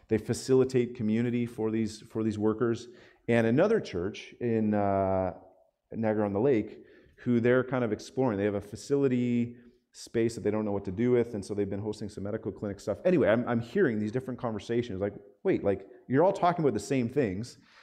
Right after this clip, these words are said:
and maybe if we got together and could pray together and learn from each other, how can, how can we do this?" And so that's my hope as,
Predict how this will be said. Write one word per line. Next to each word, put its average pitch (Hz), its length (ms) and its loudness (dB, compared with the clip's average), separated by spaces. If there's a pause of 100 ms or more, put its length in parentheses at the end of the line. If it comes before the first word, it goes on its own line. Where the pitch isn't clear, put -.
(180)
and 120 360 4
maybe 139 340 4
if 113 100 -2
we 117 120 0
got 123 200 2
together 110 280 -2
and 107 80 -6
could 107 160 -12
pray 175 260 -4
together 98 440 -2
and 107 220 -4
learn 120 220 -2
from 120 180 -4
each 107 200 -6
other, 95 180 -2
how 104 160 -2
can, 101 340 -8
how 104 100 -8
can 95 180 -10
we 92 100 -6
do 90 180 -8
this?" 87 220 -12
And 101 80 -12
so 123 140 -2
that's 127 200 2
my 117 160 0
hope 92 280 -6
as, 92 200 -6